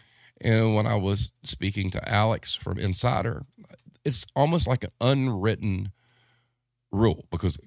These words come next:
you, you can't put it in writing, right? You, you, you'll find no company handbook that has that. The furthest a company handbook will go, other than sheets and their teeth thing, is the fact that, you know, you may see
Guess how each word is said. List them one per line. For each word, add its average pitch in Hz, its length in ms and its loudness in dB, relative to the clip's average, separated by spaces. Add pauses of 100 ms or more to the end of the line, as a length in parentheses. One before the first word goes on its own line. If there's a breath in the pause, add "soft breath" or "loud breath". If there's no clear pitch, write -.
(200)
you, - 140 -10
you 80 240 -6
can't 87 240 -4
put 113 120 0
it 98 120 -4
in - 20 -8
writing, 82 480 -4 (160)
right? 90 320 -2 (200)
You, 67 280 -8 (140)
you, - 160 -8 (320)
you'll 101 200 2
find 117 240 2
no 107 120 4
company 87 340 0
handbook 92 360 0
that - 100 -6
has 80 180 -2
that. - 160 -10
The 87 60 -6
furthest 143 340 0
a 117 40 -6
company 117 280 0
handbook 98 380 -2
will 80 80 -6
go, 85 260 2
other 92 260 -2
than 76 140 -4
sheets 101 340 -6
and 82 140 -8
their 82 80 -6
teeth - 300 0
thing, 76 340 -2 (680 loud breath)
is 95 560 2
the - 120 -4
fact 104 360 -2
that, 85 300 2 (540)
you 87 120 2
know, 69 100 2
you 76 220 2
may 95 180 4
see 87 440 2